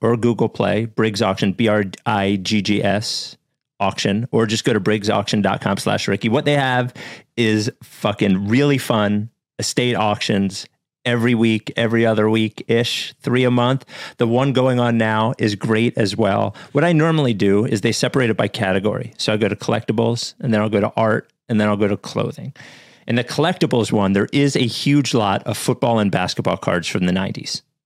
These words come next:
on this one. You don't know what's in there. Could be anything. It's like a giant grab bag. If you used to go to card shows, you used to love the grab bag.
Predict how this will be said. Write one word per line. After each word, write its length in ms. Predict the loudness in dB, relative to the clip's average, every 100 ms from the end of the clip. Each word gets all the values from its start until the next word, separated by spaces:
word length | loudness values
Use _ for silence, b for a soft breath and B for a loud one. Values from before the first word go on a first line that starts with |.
| -4
on 120 | -2
this 220 | -2 -2
one. 160 | -6 -8 -14 B B B B _ -4
You 140 | 0
don't 200 | 2 2
know 120 | 2 2
what's 180 | 2
in 160 | 2 2
there. 320 | 2 2 -2 -2
Could 180 | -2 0
be 180 | 0
anything. 640 | 2 0 0 0 0 0 -4
It's 120 | -6 -2
like 120 | -2
a 80 | -2
giant 420 | 0 0 -2 -2
grab 320 | 0 0 -2
bag. 320 | -4 -8 -12
If 140 | -6 -2
you 40 |
used 140 | -2
to 60 | 0
go 80 | 0
to 80 | -2
card 320 | -4 -6 -4
shows, 400 | -4 -4 -6 -8 -6
you 60 |
used 120 | -4 -2
to 60 |
love 240 | -2 -4 -4
the 80 |
grab 300 | -8 -8 -10
bag. 200 | -14 -16